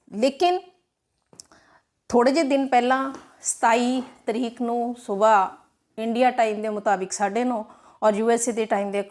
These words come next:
according ਬਾਰਾਂ ਵਜੇ ਦੇ ਆਸ-ਪਾਸ ਇੱਕ ਨੀਤੀ ਲਾਗੂ ਕਰਨ ਦੀ ਗੱਲ ਹੋਈ ਟਰੰਪ, ਅ,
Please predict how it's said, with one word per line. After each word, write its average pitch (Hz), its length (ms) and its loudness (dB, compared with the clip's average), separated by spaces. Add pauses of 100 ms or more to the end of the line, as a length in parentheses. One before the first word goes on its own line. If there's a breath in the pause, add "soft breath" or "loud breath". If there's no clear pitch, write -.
(120)
according 196 540 0
ਬਾਰਾਂ 190 340 2 (340)
ਵਜੇ 196 220 -4
ਦੇ 190 120 -2
ਆਸ-ਪਾਸ 196 540 0 (400 soft breath)
ਇੱਕ 240 220 -10 (640)
ਨੀਤੀ 262 380 0
ਲਾਗੂ 226 280 2
ਕਰਨ 220 320 -2
ਦੀ 220 60 -4
ਗੱਲ 202 320 -2
ਹੋਈ 202 360 -4 (160)
ਟਰੰਪ, 233 500 0
ਅ, 196 440 -2